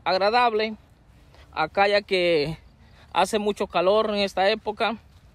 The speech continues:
Y como pueden ver ustedes, este río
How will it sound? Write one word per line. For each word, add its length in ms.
Y 100
como 240
pueden 260
ver 140
ustedes, 380
este 260
río 380